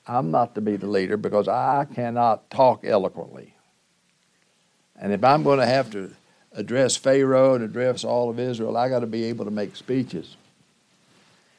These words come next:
And I gotta be able to talk eloquently. And so I stutter."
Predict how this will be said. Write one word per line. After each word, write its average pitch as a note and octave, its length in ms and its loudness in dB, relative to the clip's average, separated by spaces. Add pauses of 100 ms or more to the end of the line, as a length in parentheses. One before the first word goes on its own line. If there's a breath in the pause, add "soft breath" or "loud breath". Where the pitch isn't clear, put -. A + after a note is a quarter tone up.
(160 soft breath)
And G2 160 -8
I B2+ 140 0
gotta B2+ 240 -2
be B2 200 -4
able A#2 140 -4
to G#2 80 -10
talk A#2+ 340 -2
eloquently. A#2 720 -6 (1900)
And G#2 400 -2
so A#2 500 2
I A2+ 180 2
stutter." C#3 560 2